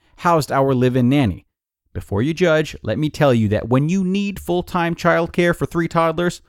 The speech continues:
a live-in nanny is much more affordable than daycare. It is now our master bedroom. The entire space is roughly fifteen hundred square feet. You may have noticed that I don't have a toy room,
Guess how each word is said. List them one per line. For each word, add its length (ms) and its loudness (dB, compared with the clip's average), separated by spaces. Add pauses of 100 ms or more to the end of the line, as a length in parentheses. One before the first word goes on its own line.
(160)
a 80 -4
live-in 340 2
nanny 360 2
is 120 -2
much 300 -4
more 260 2
affordable 460 2
than 160 2
daycare. 460 -4 (720)
It 140 -4
is 140 0
now 300 4
our 220 4
master 380 0
bedroom. 480 -12 (400)
The 120 2
entire 340 2
space 420 0
is 220 -8
roughly 360 0
fifteen 460 -4
hundred 320 -2
square 240 -12
feet. 300 -16 (960)
You 160 2
may 140 -2
have 140 -2
noticed 460 2
that 160 4
I 120 0
don't 240 -4
have 200 -4
a 40 -8
toy 280 -4
room, 300 -8